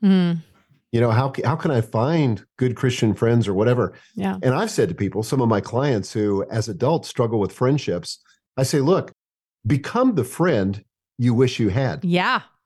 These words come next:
Speaker 2: Don't just passively sit back, but be proactive. You know, there are always people that you can love and serve and bless. And that puts you back in the driver's seat too. So then, in other words, instead of sort of waiting for God to bring somebody to you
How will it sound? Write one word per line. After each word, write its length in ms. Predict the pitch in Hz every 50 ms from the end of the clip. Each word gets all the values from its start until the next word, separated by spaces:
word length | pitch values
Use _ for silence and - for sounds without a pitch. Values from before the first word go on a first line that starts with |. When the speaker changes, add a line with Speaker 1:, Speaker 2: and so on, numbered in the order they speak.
| _ _ _ _ _ _ _ _ _ -
Speaker 2:
Don't 160 | 147 180 226
just 220 | 226 233 160 - -
passively 480 | 151 147 143 139 - 135 113 123 113
sit 300 | - - - 127 107 85
back, 340 | - 127 165 165 127 113 -
but 180 | - 113 110 110
be 100 | 131 139
proactive. 720 | 135 135 - 143 123 120 120 135 190 214 - - 104 87 80 - _ _ _ _ _ -
You 100 | 143 147
know, 40 | 160
there 160 | 143 151 170
are 180 | 170 147 127 - -
always 480 | - 147 180 208 233 202 151 120 -
people 540 | - - 139 147 135 - 104 90 90 101 - -
that 180 | - 113 - -
you 100 | 127 120
can 180 | - 117 98
love 560 | 101 104 117 139 156 139 104 90 87 85 - _ _ _ - _ _ _ _ _ -
and 220 | 113 120 110 101
serve 560 | - - - 151 156 139 110 98 92 92 - - _ _ _ -
and 260 | 120 120 107 98 78
bless. 540 | - 107 143 190 190 110 98 - - - - _ _ _ _ _ _ -
And 160 | 151 156 170
that 160 | 202 254 247
puts 220 | - 220 - - -
you 80 | 180
back 280 | 160 165 151 127 120 -
in 60 | 113
the 80 | 107 92
driver's 480 | 76 78 95 104 117 113 101 98 -
seat 220 | - 98 90 - -
too. 360 | - 113 98 82 64 - _ _ _ _ _ _ _ _ _ _
So 180 | - 156 143
then, 160 | 139 151 160
in 220 | 156 147 - 120 135
other 120 | 151 170 165
words, 260 | 151 135 113 92 -
instead 400 | - 135 123 117 - 160 156 151
of 260 | 139 120 107 90 - _ _ _ _ _
sort 200 | - 160 156 139
of 80 | 120
waiting 680 | 107 104 98 98 117 135 160 196 202 165 127 113 113 117
for 120 | - 120
God 220 | 107 123 127 123
to 60 | 107 90
bring 240 | 110 131 147 165
somebody 400 | 147 - 131 110 104 110 110 107
to 120 | 101 - 120
you 380 | 113 110 113 110 110 113 113